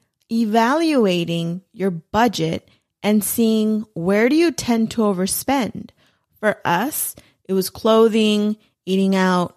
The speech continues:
and groceries. Those were our top three. So what we did was we pulled out cash for these categories. We didn't spend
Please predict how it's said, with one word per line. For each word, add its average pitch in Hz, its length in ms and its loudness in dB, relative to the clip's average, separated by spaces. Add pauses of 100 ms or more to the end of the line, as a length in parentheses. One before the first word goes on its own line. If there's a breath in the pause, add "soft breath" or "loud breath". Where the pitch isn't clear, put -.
and 185 160 0
groceries. 165 560 -2
Those 185 240 2
were 208 140 0
our 202 100 4
top 180 560 -6
three. - 480 -8 (380)
So 226 200 2
what 220 200 2
we 208 120 -2
did 220 600 2 (100)
was 220 600 2 (400 soft breath)
we 247 260 -2
pulled 370 320 -2
out 254 240 2
cash 190 400 -6
for 196 120 -2
these 185 220 0
categories. - 960 -4 (200)
We 190 140 -4
didn't 220 540 2 (360)
spend 190 600 2